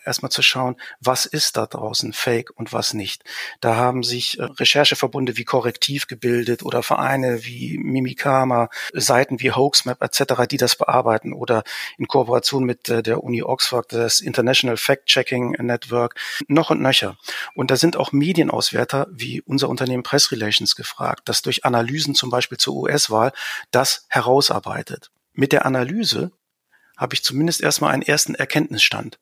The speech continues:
Damit ist das Problem natürlich noch nicht aus der Welt geschaffen. Ich habe nur ein Problembewusstsein geschaffen.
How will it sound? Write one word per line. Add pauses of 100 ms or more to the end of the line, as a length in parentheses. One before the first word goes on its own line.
(260)
Damit
ist
das
Problem
natürlich
noch
nicht
aus
der
Welt
geschaffen. (280)
Ich
habe
nur (120)
ein
Problembewusstsein
geschaffen.